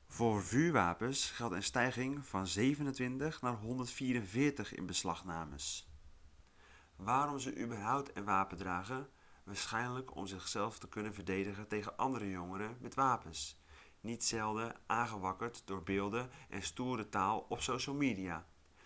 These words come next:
Daarnaast zouden muziekvideo's van drillrappers mee kunnen spelen. In deze filmpjes zwaaien jonge gangsterrappers soms zelf met kapmessen en automatische wapens.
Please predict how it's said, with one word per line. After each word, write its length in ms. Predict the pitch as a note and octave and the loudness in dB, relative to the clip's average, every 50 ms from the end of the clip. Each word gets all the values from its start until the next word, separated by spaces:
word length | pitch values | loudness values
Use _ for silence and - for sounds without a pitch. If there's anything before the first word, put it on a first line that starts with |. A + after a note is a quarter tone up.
| - - - - - | -20 -20 -20 -8 -4
Daarnaast 460 | G#2+ G#2 G#2 G2+ G2 G#2+ C3+ - - | -2 2 2 4 4 4 2 0 -2
zouden 260 | - C#3 B2 G#2+ G#2+ | -2 0 0 0 0
muziekvideo's 760 | G#2 G#2+ A2 D3 D3+ - - B2+ G2+ F#2 F2+ F2 G#2+ C3 - | -2 0 0 0 -2 0 0 0 2 2 2 0 0 -2 -4
van 160 | - A2+ G#2 | -4 -4 -2
drillrappers 640 | G2 G#2 C3 C3 A#2 A2 G2+ F#2 - A2+ B2 - - | 2 2 4 4 4 2 0 -2 -2 -2 -4 -4 -2
mee 220 | - C#3+ C#3+ C3+ | -2 0 2 2
kunnen 220 | - - G2 F2+ E2 | 2 2 0 -2 -2
spelen. 480 | - - F2 E2+ E2+ E2 E2 D#2 C#2 - - - - - - - - - - - - - - - - | -4 -2 -2 -2 -2 -2 -4 -6 -8 -12 -18 -20 -20 -20 -20 -20 -20 -20 -20 -20 -20 -20 -20 -16 -8
In 180 | - A2 G#2 | -6 -4 0
deze 280 | G2 C3 C#3+ D#3+ D3+ D3 | 2 2 2 2 2 -2
filmpjes 680 | C3 - D3+ D3 C#3+ B2 G2+ G2+ G#2+ A#2+ - - - - | -2 0 0 0 0 0 -2 -2 -2 0 -2 -4 -4 -6
zwaaien 420 | - - G#2 G#2+ G#2+ G#2+ G#2 G2+ | -6 -2 0 0 2 2 2 2
jonge 340 | G#2 A2+ A#2+ B2 B2 A2+ F#2+ F2+ | 0 0 0 -2 -4 -4 -4 -4
gangsterrappers 1040 | G#2 A2+ C3 C3+ - - A2+ G2+ G2 G2 F#2 - - G#2 C3 C3 - - - - - - - - - - - | -4 -4 -2 -2 -2 -2 0 0 2 0 0 -2 -4 -4 -4 -2 -4 -4 -6 -8 -14 -20 -20 -20 -20 -20 -12
soms 380 | - - - C3 A#2 - - - | -8 -6 -6 -4 -2 -2 -2 0
zelf 340 | - A#2+ A2+ B2+ B2+ - - | 2 2 2 0 0 -4 -6
met 140 | G#2 F2+ | -8 -6
kapmessen 540 | - - A#2+ B2 - B2+ B2 B2+ - - C3 A#2 - _ | 0 0 0 0 0 -2 -4 -2 -2 -4 -4 -6 -10 _
en 220 | - G#2+ A2 - | -4 -4 -4 0
automatische 760 | - A#2+ A#2 - G2+ G2 G2+ G#2 G#2 A#2 - C#3 C3 - D3 C#3 | 0 0 0 0 -2 -2 2 2 2 2 2 0 0 0 0 0
wapens. 720 | C#3+ C#3+ C3 A#2 - - E2 E2 - - - - - | 2 4 4 4 4 2 -4 -6 -4 -6 -6 -8 -12